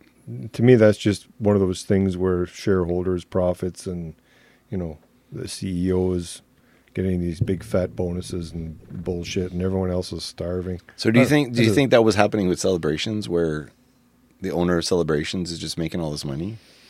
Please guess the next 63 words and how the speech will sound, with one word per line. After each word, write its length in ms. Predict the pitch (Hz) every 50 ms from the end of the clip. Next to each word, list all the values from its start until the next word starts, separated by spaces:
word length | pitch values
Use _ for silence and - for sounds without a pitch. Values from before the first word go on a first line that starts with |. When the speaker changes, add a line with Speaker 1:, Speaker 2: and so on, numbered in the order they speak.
| - - - -
Speaker 2:
I 40 | 120
mean, 80 | 131 139
it's 100 | 135 -
possible. 580 | - 139 175 180 - - 82 73 69 69 - -
I 60 | -
mean, 100 | 170 - 85
Speaker 1:
Well, 60 | -
Speaker 2:
I 60 | 147 156
don't 200 | 175 190 151 123
know. 280 | 135 135 101 80 71 -
Speaker 1:
I 60 | 147
mean, 160 | 165 170 170
you 60 | 160 160
have 120 | 170 -
to 60 | - 180
have 160 | 175 180 160
the 60 | -
Speaker 2:
Like, 120 | 120 107 123
maybe 180 | - 156 185
Speaker 1:
show. 60 | 165 143
Speaker 2:
they 80 | 139
were. 340 | 127 151 180 160 - - -
Speaker 1:
You 100 | - 131
have 120 | 143 135 -
to 60 | -
have 100 | 151 151
the 80 | 127 117
show 320 | 107 - - 151 143 139
and 80 | 127 110
sell 200 | - - 120 107
tickets 420 | 90 - 156 165 160 131 101 - -
to 100 | - 104
be 140 | 98 117 113
able 220 | 110 98 110 104
to 580 | - - - 113 107 101 98 95 92 92 90 - _ _ _ _ _ _ _ - _ -
get 220 | 104 139 175 170 -
that. 260 | - 64 64 67 - _ _ _ _ _ _ _ _ _ _ _ _ -
I 40 | 120
mean, 180 | 123 123 123
we 100 | 123 135
were 160 | 131 120 110 107
lucky 300 | 123 143 143 - 139 120
to 120 | - -
be 80 | 104 110
able 180 | 113 107 101
to, 180 | - - 101 92 - -
to 100 | - 107
get 220 | 92 104 101 - -
probably 200 | - 113 107 107
one 120 | 101 104 101
of 40 |
the 80 | 90 95
last 280 | 95 107 110 107 98 -
shows 600 | - - 120 127 151 127 98 95 101 - - - _ _ _ _ _ _ _ -
Speaker 2:
Yeah. 280 | - 78 85 85 90 80 - _ _ _ _ _
Speaker 1:
uh, 200 | - 107 104 98 95
that 80 | 98
we 100 | 98 98
went 240 | 101 113 135 156 143 -
to, 340 | - 98 92 92 101 107 - _ _ _ _ _ - -
uh, 200 | 104 98 95 92
before 340 | 90 98 95 - 110 104
they, 340 | 95 98 95 92 92 90 98